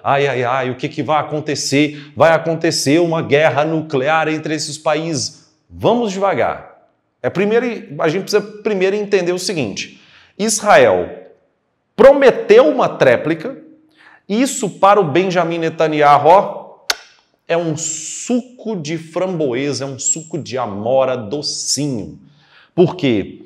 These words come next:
O Bibi Netanyahu, Benjamin Netanyahu, estava muito pressionado pela mídia ocidental, por potências ocidentais, até pelo próprio Joe Biden, em relação à,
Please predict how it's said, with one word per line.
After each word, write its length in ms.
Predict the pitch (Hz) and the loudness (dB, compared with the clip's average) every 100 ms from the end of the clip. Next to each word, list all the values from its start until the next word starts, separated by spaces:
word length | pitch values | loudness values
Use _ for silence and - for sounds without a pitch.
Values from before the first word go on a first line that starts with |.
| _ _ _ | _ _ _
O 200 | 120 139 | -2 -2
Bibi 540 | - 104 107 147 175 165 | -4 -12 -2 -2 0 0
Netanyahu, 680 | 147 147 123 120 139 123 | 2 2 2 4 4 2
Benjamin 460 | 104 123 123 123 127 | 0 -2 -4 -4 -4
Netanyahu, 680 | 117 117 113 117 127 104 - | -4 -2 -2 -2 -4 -4 -6
estava 680 | 160 - - 175 175 160 196 | -8 -8 -8 -6 -6 -4 -6
muito 1160 | 143 98 101 107 123 147 143 131 113 - - 90 | -6 -10 -8 -4 0 2 4 2 0 -6 -12 -8
pressionado 800 | 101 95 - 92 90 87 90 - | -6 -6 -8 -8 -6 -8 -10 -6
pela 260 | 101 98 | -2 -2
mídia 480 | 95 98 113 135 104 | -4 -6 -6 -6 -8
ocidental, 840 | 101 - 87 87 80 101 101 98 95 | -8 -10 -12 -12 -6 -2 0 -2 -6
por 160 | 117 | -12
potências 600 | - 113 - 139 131 110 - | -8 -8 -4 -6 -6 -10 -12
ocidentais, 440 | 92 85 104 104 | -16 -8 -6 -6
até 200 | 117 170 | -6 -6
pelo 180 | 175 151 | -4 -4
próprio 400 | - 135 - 135 | -2 -2 -2 -4
Joe 140 | 123 | -2
Biden, 480 | 98 95 101 101 120 - _ _ _ _ | 2 2 2 -2 -10 -16 _ _ _ _
em 120 | 127 | -6
relação 800 | 120 135 123 - 123 127 135 - _ _ _ | -2 0 0 -2 -4 -4 -8 -12 _ _ _
à, 360 | 107 107 135 | -2 0 2